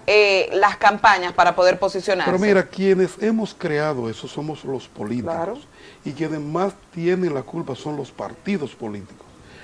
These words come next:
Speaker 2: Y nosotros, yo tengo treinta y siete años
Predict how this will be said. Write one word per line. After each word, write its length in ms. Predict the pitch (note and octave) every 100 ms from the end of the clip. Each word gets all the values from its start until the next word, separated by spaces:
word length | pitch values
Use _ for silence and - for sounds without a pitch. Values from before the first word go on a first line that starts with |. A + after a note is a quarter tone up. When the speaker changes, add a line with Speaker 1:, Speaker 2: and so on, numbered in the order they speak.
| - -
Speaker 2:
Y 120 | B3+
nosotros, 680 | F#3+ - D#3+ D3+ A2 G#2+ - - - - - - -
yo 80 | D3
tengo 220 | G#3+ G#3
treinta 320 | D3 C3+ B2
y 40 |
siete 360 | A2+ C#3+ B2+ B2+
años 320 | B2+ A2 -